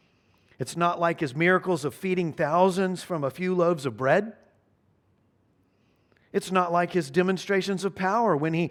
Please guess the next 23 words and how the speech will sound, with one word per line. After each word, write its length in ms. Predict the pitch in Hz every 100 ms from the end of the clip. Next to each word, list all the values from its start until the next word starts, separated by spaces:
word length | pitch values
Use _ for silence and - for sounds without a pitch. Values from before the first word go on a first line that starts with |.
| - 139
drove 340 | 175 180 147
demons 480 | 180 226 220 165 -
out 220 | 170 180 190
of 120 | 156
the 80 | 175
men 200 | 202 202
and 140 | 185
women 300 | 196 190 139
plagued 520 | - 185 214 202 143
by 100 | 160
the 100 | 156
powers 460 | 160 175 175 170 165
of 100 | 135
Satan. 460 | 190 208 226 101 - _ _ _ _ _ _ _ _ _ _ _ _ _ _ _ _ _ _ _ _ _ _
All 340 | 160 190 269 277
those 400 | 240 233 226 -
signs 540 | - 226 190 165 165 -
seemed 400 | 196 190 190 -
to 240 | 190 180 180
immediately 580 | 160 220 262 226 175
benefit 680 | 160 156 208 196 170 160 139
those 340 | 170 170 156
for 260 | - -